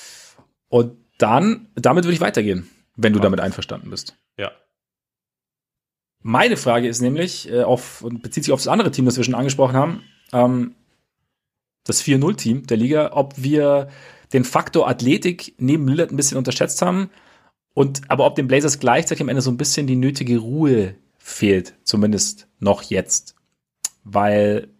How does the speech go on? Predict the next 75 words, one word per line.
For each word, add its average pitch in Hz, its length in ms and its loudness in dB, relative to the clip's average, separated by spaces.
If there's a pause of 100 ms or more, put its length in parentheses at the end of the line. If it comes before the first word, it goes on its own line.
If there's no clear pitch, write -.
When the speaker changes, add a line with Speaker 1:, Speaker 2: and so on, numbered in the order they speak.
(120)
Speaker 1:
also, 110 220 -4
also 110 160 0
ich - 60 0
sag 135 140 2
ganz 127 140 -2
kurz, 127 160 0
wie 120 80 -2
die, 110 140 -2
so 110 160 0
gut 139 160 0
es - 80 -8
bei 120 60 2
den 113 80 0
Blazers 120 180 2
läuft, 135 180 -2
manchmal, 131 420 0 (500)
manchmal 143 200 2
wirkt's 156 160 0
noch 160 80 -2
so - 120 -4
ein 135 40 -4
bisschen 139 340 0
auch 135 180 0
da 135 280 2
so 143 420 -2 (680)
der 127 80 4
Balanceakt 131 640 0
zwischen 127 680 -2 (400)
attackieren 156 720 -2
und 123 720 -2
den 113 100 2
Kopf - 220 -4
verlieren 120 480 0 (360)
<laughs> - 380 -18
ist 135 180 -4
auch 123 160 2
da, 131 440 0 (240)
also 107 140 2
die, 110 200 0
der 113 120 0
Grat 113 340 2
ist 120 140 -8
da 110 60 0
auch 113 120 -2
sehr 113 140 0
schmal, 117 260 2
fand 120 220 0
ich, 104 80 -8
finde 123 280 0
ich - 80 -6
teilweise, 95 460 -2
weil, 104 240 -2
weil 107 100 0
ich - 80 -2
habe 107 120 -2
auch 110 60 0
noch 117 80 2
nicht 107 160 0
alle 139 140 2
Spiele 131 180 0
gesehen, 113 180 2
bei 107 60 2
den 110 120 0
Spielen, 107 200 -8
die 107 60 -2
ich 107 80 -8
bis 104 100 -10
jetzt 98 140 -14
gesehen 110 160 -6
habe, 104 100 -4
also 92 120 -10
zweieinhalb 98 440 -6
waren's 110 160 -8
bis 104 100 -10
jetzt, 110 160 -6